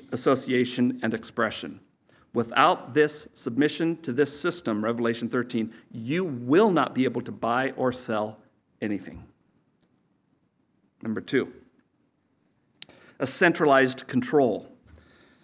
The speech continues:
With a government-controlled digital currency, the government would have complete control over the currency, including its issuance, its distribution, and its value.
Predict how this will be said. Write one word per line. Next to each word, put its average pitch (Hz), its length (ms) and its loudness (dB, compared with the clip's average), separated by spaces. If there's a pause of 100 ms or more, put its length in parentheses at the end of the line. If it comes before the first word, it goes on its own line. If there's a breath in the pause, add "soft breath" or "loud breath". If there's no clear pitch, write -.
(180 soft breath)
With 143 140 2
a 147 40 0
government-controlled 165 720 4
digital 147 360 2
currency, 156 600 0
the 127 140 2
government 151 500 2
would 135 140 0
have 127 260 2
complete 160 580 -2
control 151 420 2
over 123 140 -2
the 117 80 -6
currency, 104 600 -6 (600)
including 190 560 4
its 165 240 2 (120)
issuance, 123 840 0 (480)
its 151 240 0
distribution, 160 1200 2
and 175 400 2
its 147 220 0
value. 135 580 2